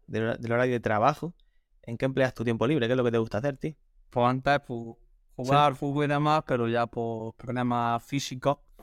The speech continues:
Speaker 2: <laughs> Junto con la pandemia he aprovechado mucho, pues, para dedicarle mucho tiempo al proyecto y lanzar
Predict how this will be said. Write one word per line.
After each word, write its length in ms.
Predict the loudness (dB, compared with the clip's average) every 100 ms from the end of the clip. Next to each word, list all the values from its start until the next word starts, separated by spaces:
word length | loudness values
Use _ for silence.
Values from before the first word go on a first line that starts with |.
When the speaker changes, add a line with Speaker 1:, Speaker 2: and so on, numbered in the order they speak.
| -20 -18 -8
Speaker 2:
<laughs> 680 | -4 0 -2 -2 -6 -8 -12 _ _ _
Junto 320 | -4 -2 0
con 140 | 0 2
la 120 | 2
pandemia 680 | 2 0 0 0 2 2 2
he 20 |
aprovechado 520 | 0 0 -4 -4 -4
mucho, 240 | -4 -6 -8
pues, 140 | -8 -4
para 360 | -2 0 -2 -6 _ _ _ _ _ _
dedicarle 520 | -4 -2 2 4 4 2
mucho 220 | -2 -2
tiempo 280 | -2 0 0
al 80 |
proyecto 420 | 0 0 -2 -2 -2
y 60 |
lanzar 380 | -2 -4 -12 -20